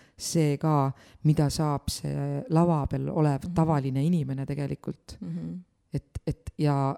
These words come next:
Speaker 1: ka harrastajatega nagu lavastades sa pead seda teadma, et sa ei lähe nagu lihtsalt, äh, mingit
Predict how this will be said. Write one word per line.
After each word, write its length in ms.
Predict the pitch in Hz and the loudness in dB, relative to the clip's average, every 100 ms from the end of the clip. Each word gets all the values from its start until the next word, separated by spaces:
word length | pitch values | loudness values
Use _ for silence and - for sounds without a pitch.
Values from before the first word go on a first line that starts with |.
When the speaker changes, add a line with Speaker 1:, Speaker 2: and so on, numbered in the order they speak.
| - - _ - | -8 -20 _ -6
Speaker 1:
ka 480 | 143 139 135 135 135 | -2 0 0 0 2
harrastajatega 680 | 165 143 - 139 - 139 143 | 2 0 -2 -6 -6 -6 -4
nagu 380 | 143 143 139 143 | -4 -2 0 2
lavastades 800 | 175 202 135 - 147 135 - - _ _ _ _ _ | 4 4 2 -4 -6 -6 -8 -16 _ _ _ _ _
sa 160 | - 156 | -2 0
pead 420 | - 165 139 127 | 4 4 4 -2
seda 260 | - 151 139 | -6 -6 -2
teadma, 460 | 175 147 147 - | 0 0 -2 -6
et 100 | - | -6
sa 120 | - 143 | -6 -4
ei 60 | |
lähe 240 | 147 143 143 | -2 -2 -4
nagu 340 | - 143 143 | -8 -4 -2
lihtsalt, 480 | 135 - 156 - - | -2 -4 -10 -12 -10
äh, 220 | 143 - | -10 -8
mingit 520 | - 139 - _ - | -8 -8 -10 _ -20